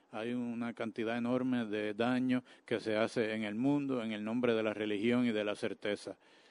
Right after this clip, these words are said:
O sea que esta persona tenía, eh, problema con la pregunta de nacer de nuevo,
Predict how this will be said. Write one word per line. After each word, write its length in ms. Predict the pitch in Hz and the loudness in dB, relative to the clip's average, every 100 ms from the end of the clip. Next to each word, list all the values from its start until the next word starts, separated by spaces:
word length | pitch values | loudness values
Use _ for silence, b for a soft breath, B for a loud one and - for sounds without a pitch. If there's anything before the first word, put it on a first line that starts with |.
| B B B | B B B
O 80 | 107 | -2
sea 180 | 127 110 | 2 4
que 100 | 110 | 2
esta 180 | - | 0
persona 480 | 110 110 - 113 110 | -2 -2 -4 -2 -2
tenía, 520 | 107 104 107 107 104 101 _ b b b _ | -2 -2 -2 -4 -4 -8 _ b b b _
eh, 520 | 110 104 101 95 92 90 _ _ _ _ _ _ - | -4 -2 -2 -4 -8 -12 _ _ _ _ _ _ -6
problema 540 | 110 101 107 113 110 | -2 0 0 0 0
con 200 | - 110 | -2 -4
la 120 | 104 | -2
pregunta 600 | 98 104 104 107 110 104 | -2 -2 -2 -2 -2 0
de 400 | 101 101 101 - _ - | 0 -2 -4 -8 _ -10
nacer 360 | 110 95 107 107 | -8 -2 -2 0
de 140 | 110 | 0
nuevo, 400 | 107 101 95 95 | -2 -4 -6 -8